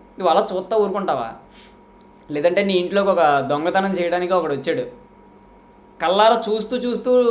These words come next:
ఒక వస్తువుని దొంగతనం చేస్తున్నాడు, "తీసుకెళ్ళి, తీసుకెళ్ళి" అంటావు మొహమాటంతో. ముఖమే చెప్పేస్తావు కదా, ముఖమే మాట్లాడతావు కదా, "రే, ఎవర్రా నువ్వు, ఏంట్రా మా ఇంటికి దొంగతనం వచ్చావు,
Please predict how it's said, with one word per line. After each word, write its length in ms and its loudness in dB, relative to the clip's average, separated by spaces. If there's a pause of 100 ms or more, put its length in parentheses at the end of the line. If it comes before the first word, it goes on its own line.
ఒక 360 0 (840)
వస్తువుని 420 -2
దొంగతనం 440 0
చేస్తున్నాడు, 440 -2 (640)
"తీసుకెళ్ళి, 360 -4
తీసుకెళ్ళి" 340 2
అంటావు 240 2
మొహమాటంతో. 680 -2 (680)
ముఖమే 360 -2
చెప్పేస్తావు 480 0
కదా, 140 -2
ముఖమే 320 -2
మాట్లాడతావు 480 2
కదా, 100 0
"రే, 120 2
ఎవర్రా 320 6
నువ్వు, 340 2
ఏంట్రా 360 2
మా 140 -2
ఇంటికి 200 -4
దొంగతనం 400 -2
వచ్చావు, 380 -4